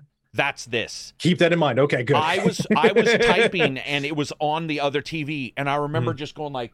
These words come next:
Speaker 1: "Still?" It was, like, two minutes of him just, and it, it's not a normal. They told the actor, "Don't pretend to scream.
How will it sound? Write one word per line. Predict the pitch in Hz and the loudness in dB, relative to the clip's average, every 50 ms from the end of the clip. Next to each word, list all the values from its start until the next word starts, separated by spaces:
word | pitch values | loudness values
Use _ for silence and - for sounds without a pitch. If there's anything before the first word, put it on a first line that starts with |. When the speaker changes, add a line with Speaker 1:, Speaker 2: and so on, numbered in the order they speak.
| - _ _ _ _ _ _ | -16 _ _ _ _ _ _
Speaker 1:
"Still?" | - - - - - - - _ - 180 175 170 175 196 214 254 302 330 359 359 - _ _ _ _ _ _ _ | -18 -16 -14 -14 -14 -14 -16 _ -6 -4 -2 0 0 0 0 0 -2 -2 -4 -6 -8 _ _ _ _ _ _ _
It | - 247 | -2 -2
was, | 240 233 - | 0 0 -2
like, | 240 208 175 - | -2 -4 -4 -4
two | - - 262 269 285 | -2 0 0 0 0
minutes | 269 254 302 294 220 - 208 | 0 0 0 -2 -2 -2 -2
of | 185 | -4
him | 156 202 208 196 | -2 -4 -4 -4
just, | 180 202 - - - - - - - - _ - | -6 -8 -8 -10 -16 -20 -20 -20 -20 -20 _ -6
and | 220 226 220 | -4 -2 -2
it, | 196 180 | -2 -2
it's | - 175 170 - - | -2 -4 -4 -4 -4
not | 175 185 190 180 | -2 0 0 0
a | 170 156 | 0 -2
normal. | 151 147 147 151 156 160 160 147 120 101 101 | -2 -2 0 0 0 0 0 -2 -2 -4 -2
They | 95 139 147 | -2 -4 -4
told | 170 - 202 196 180 147 | -2 -2 -4 -4 -2 -2
the | 143 123 | -2 -2
actor, | 113 117 143 - - 113 98 82 87 90 | -2 -2 -2 -4 -6 -8 -8 -8 -6 -4
"Don't | 147 135 147 143 | -4 -4 -4 -6
pretend | - 139 127 - 151 147 135 127 | -10 -12 -10 -6 -6 -6 -4 -6
to | 113 | -8
scream. | - - - 117 107 98 90 90 87 | -8 -8 -8 -8 -8 -8 -8 -10 -14